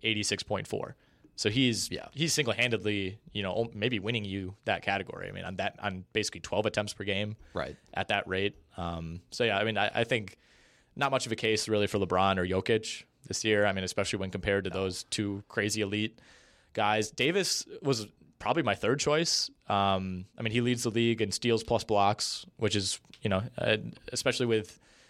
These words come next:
Speaker 1: kind of the dearth of, like, traditional centers these days. Like, there just aren't that many guys who rack up a lot of both. And Whiteside's number two, actually,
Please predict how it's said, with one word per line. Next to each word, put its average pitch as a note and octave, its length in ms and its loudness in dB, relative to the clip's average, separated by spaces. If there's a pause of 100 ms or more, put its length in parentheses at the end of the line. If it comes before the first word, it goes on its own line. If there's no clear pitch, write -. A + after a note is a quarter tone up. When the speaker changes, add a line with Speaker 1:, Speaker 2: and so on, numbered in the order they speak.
(220)
Speaker 1:
kind - 120 2
of A2 60 0
the G#3 80 2
dearth G#2+ 320 2
of, G2+ 100 -2
like, G2 140 2
traditional G#2 380 -2
centers A2 460 0
these A2 200 0
days. A2 260 4
Like, G2 120 0
there G#2 100 2
just G2 160 -4
aren't G#2 160 -2
that F#2 140 -2
many G2+ 120 -2
guys G2+ 400 2
who G2+ 280 -4
rack F#2+ 260 -2
up G2+ 240 -2
a F#2+ 60 -4
lot F#2 160 0
of G#2 100 -4
both. G#2+ 320 0
And - 120 -16
Whiteside's B2+ 420 2
number G2 180 -2
two, A2 240 2
actually, F#2+ 460 -2